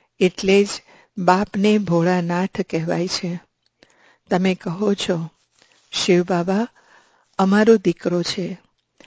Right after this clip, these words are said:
એ દીકરો એવો છે જે ક્યારેય કાંઈ લેતો નથી, સદા આપે છે." ભક્તિમાં કહે છે, "જે જેવું કર્મ કરે છે તેવું ફળ મેળવે છે."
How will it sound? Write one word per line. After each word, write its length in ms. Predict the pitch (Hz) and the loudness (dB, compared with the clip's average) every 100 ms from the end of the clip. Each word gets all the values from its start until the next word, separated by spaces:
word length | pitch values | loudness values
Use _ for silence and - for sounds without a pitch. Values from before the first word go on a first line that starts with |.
| _ _ | _ _
એ 220 | 240 240 240 | 4 4 4
દીકરો 500 | 208 208 233 214 202 | 2 0 2 2 4
એવો 320 | 214 190 202 220 | 2 4 4 2
છે 380 | - 170 165 - 202 | 2 -2 -2 -10 4
જે 140 | 208 | 4
ક્યારેય 520 | 196 208 196 208 226 | 4 2 4 4 4
કાંઈ 360 | 214 202 208 220 | 2 0 2 2
લેતો 340 | 196 156 190 | 2 0 -2
નથી, 500 | 180 175 - 175 175 - _ _ - _ - | -4 -6 -6 -8 -8 -12 _ _ -20 _ -12
સદા 500 | - 180 196 202 202 _ - | -2 0 2 0 -4 _ -4
આપે 340 | 175 - 208 | -4 -2 -4
છે." 340 | 190 - 170 - _ _ _ - _ - _ | -4 -6 -8 -12 _ _ _ -20 _ -20 _
ભક્તિમાં 580 | 175 208 - 240 226 233 | 0 0 2 0 2 2
કહે 400 | - 196 190 233 | 0 0 2 0
છે, 400 | 233 196 165 175 _ - _ - | 0 -4 -4 -6 _ -20 _ -10
"જે 480 | 160 214 220 226 | 0 6 6 6
જેવું 520 | 208 165 185 190 214 220 | 2 2 4 4 2 -2
કર્મ 420 | - 185 190 202 | -2 -2 -2 -4
કરે 380 | - - 190 214 | -4 -4 -2 -2
છે 340 | - 175 196 - _ - - _ - - | -2 -6 -8 -16 _ -20 -20 _ -8 2
તેવું 380 | 214 220 226 | 4 4 0
ફળ 300 | 233 - 190 | -2 -2 0
મેળવે 420 | 185 180 170 185 196 | 0 0 0 2 0
છે." 340 | - 185 170 | -2 -8 -10